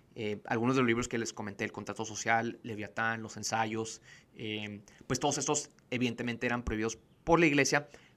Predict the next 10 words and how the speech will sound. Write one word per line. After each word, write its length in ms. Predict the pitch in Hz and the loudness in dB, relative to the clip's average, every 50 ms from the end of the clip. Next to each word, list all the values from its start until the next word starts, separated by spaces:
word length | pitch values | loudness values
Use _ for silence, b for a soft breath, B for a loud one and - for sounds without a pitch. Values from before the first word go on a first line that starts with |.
| _ _ | _ _
por 520 | - 127 120 117 117 117 117 113 110 110 107 | 4 6 8 10 12 12 10 10 8 6 2
sus 160 | - 127 113 | 0 -6 -6
efectos 320 | 120 - - - - 123 | -4 -4 -4 -2 -2 -4
disruptivos, 580 | 127 117 113 - - - 156 151 143 147 139 - | -4 -4 -6 -6 -2 0 0 2 4 4 2 2
por 140 | - - - | 0 -2 -2
cuestionar 400 | - 113 - - 117 110 113 113 | -4 -6 -6 -6 -6 -4 -4 -2
a 40 | |
la 60 | 117 117 | -2 -2
autoridad 320 | 113 113 110 107 107 107 | -2 -4 -6 -6 -6 -8
eclesiástica, 800 | - - 107 104 - 127 123 123 - - 123 - - 117 110 B | -8 -8 -8 -4 0 2 2 2 0 -2 -6 -2 -2 -2 -2 B